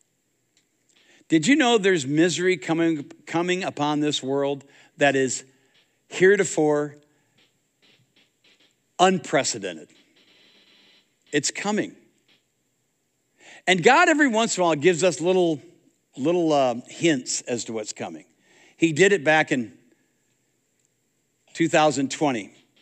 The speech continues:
In March, on March sixteenth, two thousand twenty, the Dow Jones took the biggest hit, the biggest loss in the history of the Dow Jones in one day, March sixteenth. I mean, people were,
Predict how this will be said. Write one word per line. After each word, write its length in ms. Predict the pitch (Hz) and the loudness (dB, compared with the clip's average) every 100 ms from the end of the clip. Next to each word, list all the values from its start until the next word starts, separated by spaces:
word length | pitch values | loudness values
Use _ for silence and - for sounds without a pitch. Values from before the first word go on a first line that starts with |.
| _ _ _ _ _ _ _ _ _ - | _ _ _ _ _ _ _ _ _ 0
In 160 | 170 | 0
March, 380 | 175 208 269 - - | 2 2 2 -2 -2
on 160 | 175 | 0
March 240 | 170 233 247 | 2 0 0
sixteenth, 760 | - 233 - - 156 131 - _ _ _ _ - | -2 -2 -4 -2 -2 -4 -10 _ _ _ _ -10
two 180 | 196 196 | -6 -2
thousand 460 | 185 180 151 147 | 0 0 -2 -6
twenty, 280 | - 151 131 | -4 -2 -2
the 120 | 117 | -4
Dow 320 | 110 147 180 | 0 2 2
Jones 440 | 170 156 143 143 143 | 0 -2 -2 -2 -4
took 280 | - - - | -4 -4 -6
the 80 | |
biggest 680 | 120 101 160 170 202 - - _ _ _ _ _ _ | -10 -2 0 0 -2 -4 -12 _ _ _ _ _ _
hit, 500 | - 160 120 - - _ _ _ _ _ _ _ | -2 0 0 -8 -20 _ _ _ _ _ _ _
the 100 | - | -6
biggest 540 | 135 107 190 190 - 156 | -4 0 2 2 0 -2
loss 540 | 151 156 131 123 - - | 0 2 2 -2 -8 -4
in 140 | 139 | -2
the 120 | 123 | -2
history 480 | - - 208 - 147 | -2 0 0 0 -2
of 60 | 123 | -2
the 60 | |
Dow 220 | 123 123 | 0 0
Jones 340 | 120 123 117 117 | -2 -4 -6 -8
in 300 | - 117 113 | -8 -8 -4
one 240 | 135 151 | -4 -4
day, 280 | 135 98 - _ _ _ - | -4 -6 -10 _ _ _ -12
March 220 | 110 - | -10 -8
sixteenth. 500 | 131 - - 101 - _ _ _ _ _ _ _ _ _ _ _ - | -8 -8 -10 -14 -18 _ _ _ _ _ _ _ _ _ _ _ -4
I 60 | 151 | -2
mean, 180 | 139 | -2
people 300 | 117 185 170 | 0 -2 -2
were, 180 | 135 120 | -4 -6